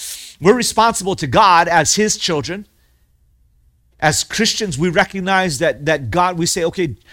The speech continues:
Jesus, you are our Lord and our Savior." So therefore, we just say, "Jesus, we're responsible to you." That's what it means to be Christ-centered.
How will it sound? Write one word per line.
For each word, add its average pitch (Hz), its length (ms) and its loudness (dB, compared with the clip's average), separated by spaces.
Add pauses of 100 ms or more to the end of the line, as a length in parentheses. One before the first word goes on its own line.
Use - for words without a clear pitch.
(180)
Jesus, 175 460 -4
you 202 200 -2
are 190 180 4
our 139 220 0
Lord 165 520 0
and 151 140 -8
our 147 100 -6
Savior." 143 640 -6 (540)
So 160 180 -6
therefore, 170 600 0
we 156 140 -6
just 156 200 -6
say, 156 160 -4
"Jesus, 175 420 -8
we're 214 160 -2
responsible 156 720 -6
to - 140 -14
you." 175 60 -8
That's 160 180 -4
what 175 100 -8
it 165 60 -14
means 160 200 -10
to 160 80 -12
be 151 200 -8 (200)
Christ-centered. 170 840 -4